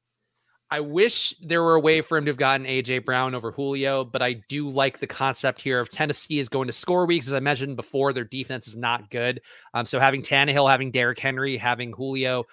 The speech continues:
um, having Firkser, uh, Firkser, I worry that they're gonna have somebody at tight end who's, who's the guy who gets mentioned a lot, who has kinda,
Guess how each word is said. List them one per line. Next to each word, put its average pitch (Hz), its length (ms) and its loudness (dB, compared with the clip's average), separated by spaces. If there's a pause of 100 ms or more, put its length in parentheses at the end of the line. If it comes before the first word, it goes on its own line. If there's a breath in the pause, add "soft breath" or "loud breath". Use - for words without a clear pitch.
(260 loud breath)
um, 117 220 -2
having 131 260 0
Firkser, 254 720 2
uh, 165 260 0
Firkser, 185 380 -4
I 147 80 2
worry 127 300 -2
that 117 120 -6
they're 117 160 -6
gonna 120 160 -4
have 117 160 -2
somebody 123 380 -2
at 110 80 -6
tight 123 200 -2
end 117 160 -2
who's, 113 200 -8 (280 loud breath)
who's 277 160 0
the 370 40 -2
guy 302 140 8
who 277 80 10
gets 214 180 -4
mentioned 190 280 -2
a 180 40 0
lot, 156 260 6
who 156 80 0
has 147 140 0
kinda, 143 360 -2